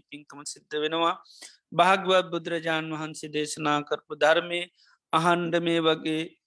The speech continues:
අවස්ථාවිට සලසලදීම මේ වගේ ආයතනයන් පවත්වාගෙන යමින් මේ අවස්ථාව සලසලදීම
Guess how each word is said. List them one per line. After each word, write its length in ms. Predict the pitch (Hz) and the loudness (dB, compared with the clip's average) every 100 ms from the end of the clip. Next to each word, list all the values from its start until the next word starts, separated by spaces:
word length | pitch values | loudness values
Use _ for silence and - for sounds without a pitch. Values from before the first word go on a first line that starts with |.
| 104 | -18
අවස්ථාවිට 1160 | 131 143 165 156 202 214 214 214 190 180 180 | -16 -10 -4 4 6 6 4 4 4 6 4
සලසලදීම 720 | 185 185 165 165 160 151 156 160 | 0 0 -2 -2 -6 -4 -6 -4
මේ 200 | 160 160 | 0 0
වගේ 240 | 156 156 | 2 4
ආයතනයන් 580 | 147 151 151 156 156 156 | 4 4 0 -6 -6 0
පවත්වාගෙන 680 | 151 151 - 156 151 151 160 | 2 2 0 0 0 -2 -12
යමින් 320 | 170 185 190 _ _ _ _ _ _ _ _ _ | -12 -12 -16 _ _ _ _ _ _ _ _ _
මේ 280 | - 185 208 208 | -2 4 4 4
අවස්ථාව 600 | 190 190 214 214 196 185 180 180 | 4 6 4 4 4 4 2 -4
සලසලදීම 880 | - - 175 170 160 165 160 160 | -8 -4 -4 -4 -6 -6 -4 -6